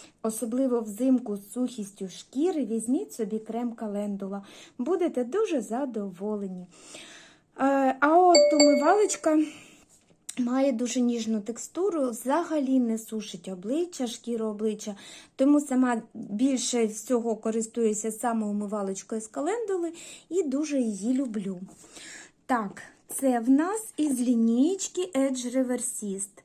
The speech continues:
Це вже антивікова серія, від двадцять плюс іде. В складі має,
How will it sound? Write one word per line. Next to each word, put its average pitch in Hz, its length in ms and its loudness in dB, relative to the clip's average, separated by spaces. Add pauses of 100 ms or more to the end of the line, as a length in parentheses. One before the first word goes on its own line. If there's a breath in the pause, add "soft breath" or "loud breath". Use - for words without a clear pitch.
(280 loud breath)
Це 269 160 -2
вже 233 160 -2
антивікова 214 1000 -4 (120)
серія, 349 360 -2
від 262 400 -2
двадцять 214 600 -4
плюс 330 480 -4
іде. 320 360 0 (480 loud breath)
В - 40 -14
складі 247 520 0
має, 226 560 0